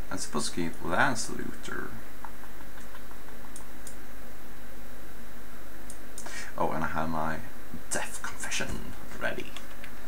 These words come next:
So it's gonna be really, really action-filled,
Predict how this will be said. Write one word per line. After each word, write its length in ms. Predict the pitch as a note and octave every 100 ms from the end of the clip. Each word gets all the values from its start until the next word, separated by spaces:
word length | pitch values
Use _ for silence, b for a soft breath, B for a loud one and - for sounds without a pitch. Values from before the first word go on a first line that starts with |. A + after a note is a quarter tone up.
| B B B
So 100 | -
it's 80 | D2
gonna 160 | - -
be 120 | - -
really, 320 | C#2 - - - - - - - - - -
really 480 | D#2+ - - - - - - - - - - - -
action-filled, 800 | - - - - - - - -